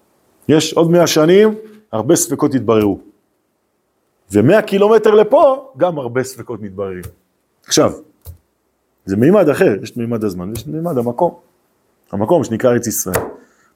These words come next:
מייצר ודאות, שלכן אתה בעצם מכוון לפי היום המדויק, אבל אם אתה לא במקום המדויק, אז אתה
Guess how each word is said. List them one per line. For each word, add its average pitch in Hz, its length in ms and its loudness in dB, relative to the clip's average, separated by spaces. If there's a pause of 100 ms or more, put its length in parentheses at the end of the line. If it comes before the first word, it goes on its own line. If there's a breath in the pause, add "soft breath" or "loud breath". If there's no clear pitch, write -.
מייצר 131 300 2
ודאות, 151 460 2 (880)
שלכן 113 340 -6
אתה 135 120 0
בעצם 143 460 2 (180)
מכוון 139 380 -2
לפי 131 280 -4
היום 143 240 2
המדויק, 139 500 -4 (580)
אבל 110 100 0
אם 110 60 0
אתה 104 140 0
לא 104 100 4
במקום 92 500 -4
המדויק, 87 340 -8
אז - 120 -12
אתה 101 420 -12